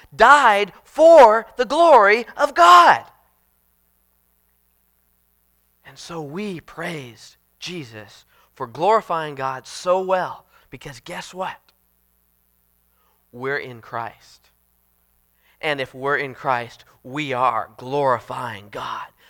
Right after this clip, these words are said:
so well. But why?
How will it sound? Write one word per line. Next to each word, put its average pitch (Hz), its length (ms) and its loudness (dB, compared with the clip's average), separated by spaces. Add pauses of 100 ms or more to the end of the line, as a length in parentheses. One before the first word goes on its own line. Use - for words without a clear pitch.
(120)
so 170 720 -8 (340)
well. - 600 -8 (1900)
But 165 160 -16
why? 233 600 -8